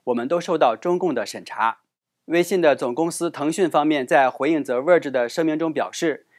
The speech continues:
微信的海外版本和国内版本使用的服务器不同，强调海外版本的服务器在中国的境外，不受中共的法律管辖。显然呢，是在撇清所谓的言论审查的指控。微信的回应和 TikTok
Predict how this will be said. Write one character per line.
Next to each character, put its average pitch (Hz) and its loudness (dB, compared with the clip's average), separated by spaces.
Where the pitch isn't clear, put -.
微 190 6
信 190 2
的 139 6
海 135 2
外 165 6
版 139 2
本 131 0
和 143 -2
国 131 -2
内 170 2
版 127 0
本 131 -4
使 - -10
用 123 -4
的 107 -4
服 127 -10
务 151 -2
器 147 -8
不 139 -8
同， 127 -6
强 139 -2
调 147 4
海 156 4
外 190 10
版 160 4
本 143 -2
的 117 -2
服 127 -8
务 156 0
器 151 -4
在 123 4
中 175 2
国 120 -2
的 123 2
境 160 -2
外， 170 0
不 156 0
受 160 4
中 185 -2
共 180 -2
的 113 -2
法 117 -6
律 147 -2
管 95 -8
辖。 123 0
显 135 -2
然 165 2
呢， 208 0
是 196 -8
在 170 4
撇 110 -6
清 180 2
所 120 -4
谓 143 0
的 123 0
言 113 -4
论 147 0
审 104 -10
查 113 -8
的 131 2
指 92 -12
控。 160 -4
微 165 0
信 180 0
的 143 2
回 139 -4
应 151 2
和 135 0
TikTok 135 -2